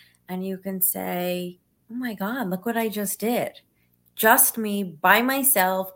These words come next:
all day long. I did all these things."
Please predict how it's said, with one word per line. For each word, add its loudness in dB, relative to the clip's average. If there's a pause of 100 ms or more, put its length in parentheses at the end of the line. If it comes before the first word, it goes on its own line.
all 4
day 2
long. 0 (300)
I 0
did -4 (260)
all 2
these -2
things." -4